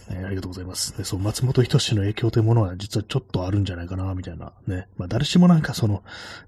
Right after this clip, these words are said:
ね、あれですよね、子供の頃だとか、その見てたね、こう、大人になっても、まあ、その見てた、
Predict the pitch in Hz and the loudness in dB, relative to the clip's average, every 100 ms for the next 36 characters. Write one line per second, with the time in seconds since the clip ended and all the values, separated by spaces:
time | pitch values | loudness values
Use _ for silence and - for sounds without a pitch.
0 | - 120 117 123 113 104 110 110 - 90 | 2 4 2 0 -4 -4 -2 -2 -4 -8
1 | - 107 104 110 123 113 92 92 92 101 | -4 -2 0 2 2 2 0 -6 -6 -4
2 | 92 95 - 90 85 98 98 - 87 82 | -4 -8 -8 -10 -6 -4 -4 -6 -10 -8
3 | 90 123 135 147 101 104 101 98 92 98 | -6 0 2 4 4 4 0 -2 -4 -6
4 | - - 80 - | -6 -8 -8 -12